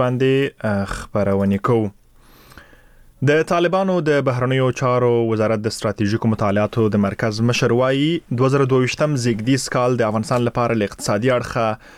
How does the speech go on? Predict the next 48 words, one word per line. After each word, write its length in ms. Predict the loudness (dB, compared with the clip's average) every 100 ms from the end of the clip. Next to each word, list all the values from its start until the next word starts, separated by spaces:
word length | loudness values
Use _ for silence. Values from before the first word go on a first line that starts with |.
| -6 0
له 140 | 0
ستونزو 420 | 0 0 0 2
او 100 | 0 0
کړاوونو 380 | -2 0 0 0
سره 320 | 0 -2 -2 -4 -2 0
مل 180 | 0 -2 -2
کال 320 | 0 0 0
و. 100 | -2 -4 -10 -20 -20 -20 _ _ -4
په 60 | -2
بخښنې 200 | 0 -2
سره 200 | 0 0 0
مل 120 | -2 -2
کال 160 | -2 0
به 180 | 0 -2
وي، 100 | -2
خو 140 | 0 2
هیله 320 | 2 2 2 0 0
لري 160 | 0 0
چې 120 | 0 0
ډیر 140 | 0 0
ژر 240 | 0 0
دوی 180 | 0 0
له 120 | 2
دې 140 | 0 -2
کړاوونو 360 | -2 0 2 2
راووځي 320 | 2 2 2
او 100 | 0
په 180 | 0 -4
خپلو 200 | -2 -2
پښو 240 | 0 0 0
ودرېږي. 460 | 0 0 0 -2 0 0
ولی 160 | 2 2
الله 460 | 2 2 0 -2
شاهین 580 | -4 -4 -2 -2 -2 0 0
دې 180 | 0 0
موضوع 220 | -2 -2 -2
ته 40 |
په 180 | -4 -2
پام 160 | -2 0
ازادي 480 | 0 0 2 2
راډیو 320 | 2 0 0 0
ته 40 |
وویل، 360 | 0 2 0 0
دا 80 | 0
سمه 280 | 0 -2 0
ده 100 | 0
چې 260 | 0 -2 -4 -8 -20 -12 -2
د 180 | 2 2